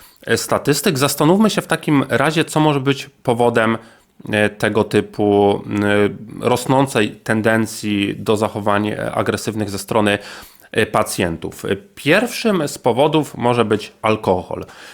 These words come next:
W dwa tysiące trzynastym roku liczba osób pod wpływem alkoholu, które zostały przyjęte na szpitalne oddziały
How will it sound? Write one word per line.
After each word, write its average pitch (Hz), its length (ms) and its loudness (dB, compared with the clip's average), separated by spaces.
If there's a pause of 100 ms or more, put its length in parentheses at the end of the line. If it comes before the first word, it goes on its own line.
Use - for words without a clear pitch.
(140)
W 113 220 -2
dwa 135 180 0
tysiące 196 600 0
trzynastym 147 680 0
roku 131 360 0
liczba 156 340 0
osób - 340 -4
pod 135 160 -4
wpływem 160 440 0
alkoholu, 123 680 2
które 113 640 -2
zostały 131 440 0
przyjęte 131 400 -2
na 117 120 0
szpitalne 127 560 0
oddziały 117 560 0